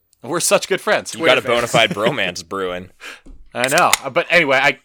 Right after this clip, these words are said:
Speaker 1: I can't say enough good shit about that. And then the other one, speaking of your cross-pod nation, is I've been listening to a lot of the Nightmare Junkhead podcast, um, on the Phantom Network, which is also really good. They, you know, fuck all these people that are well-spoken and, like,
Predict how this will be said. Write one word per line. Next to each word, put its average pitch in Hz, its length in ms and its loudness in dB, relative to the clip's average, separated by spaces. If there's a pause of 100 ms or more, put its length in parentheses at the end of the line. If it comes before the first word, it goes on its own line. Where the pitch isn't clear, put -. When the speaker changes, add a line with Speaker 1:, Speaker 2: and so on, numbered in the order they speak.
Speaker 1:
I 165 40 0
can't 156 280 -4
say 147 120 -2
enough 127 280 -4
good 123 120 -8
shit 120 200 -10
about 113 200 -8
that. 113 160 -2
And 117 60 -14
then 131 120 -10
the 139 100 0
other 147 120 0
one, 117 260 -4 (280)
speaking 143 420 -8
of 113 120 -8
your 117 160 -6
cross-pod 120 680 -2
nation, 113 400 -6
is 110 100 -12
I've 123 120 -2
been 123 100 -8
listening 123 260 -12
to 131 60 -10
a - 20 -8
lot 120 180 -4
of 110 40 -12
the 113 60 -14
Nightmare 117 340 -8
Junkhead 117 480 -6
podcast, 107 600 -8 (520)
um, 101 440 -8
on 117 140 -8
the 110 60 -10
Phantom 113 360 -8
Network, 110 340 -10
which 120 160 -14
is 107 100 -12 (120)
also 139 340 -6
really 113 380 -12
good. 113 300 -10
They, 120 240 -6 (440)
you 120 220 -12
know, 98 160 -10 (220)
fuck 151 340 -2
all 135 80 2
these 123 160 -8
people 127 380 -6
that 101 240 -8 (440)
are 117 160 -4
well-spoken 139 960 0
and, 98 260 -12
like, 98 340 -10